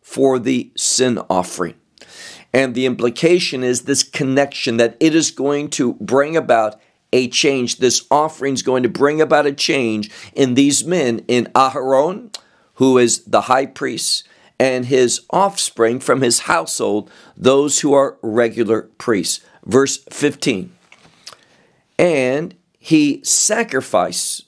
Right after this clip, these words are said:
this would be Moses having sacrificed, and he took, this is Moses taking the blood, and he placed it upon the horns of the altar all around with his finger. And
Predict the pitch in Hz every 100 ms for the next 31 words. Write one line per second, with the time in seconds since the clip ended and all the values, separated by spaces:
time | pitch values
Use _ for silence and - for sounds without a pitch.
0 | _ - 120 - 127 117 120 113 117 135
1 | 143 151 - - - 135 135 131 - 202
2 | 220 143 - 101 87 - - - - -
3 | - - 156 151 139 - 233 202 - 127
4 | 135 165 175 147 160 175 165 147 - 220
5 | 208 - 104 92 - - - - 131 131
6 | 123 123 147 185 - - - _ - -
7 | - 143 139 135 135 - 175 196 - 175
8 | 185 - - 139 143 - 151 - - -
9 | 214 196 139 131 - - 139 120 143 -
10 | - 190 190 - 143 127 - 147 208 220
11 | 165 117 98 87 - _ _ _ - 107
12 | 147 - 151 143 139 135 - _ _ -
13 | - 147 123 98 - _ _ _ _ -
14 | - - _ 135 139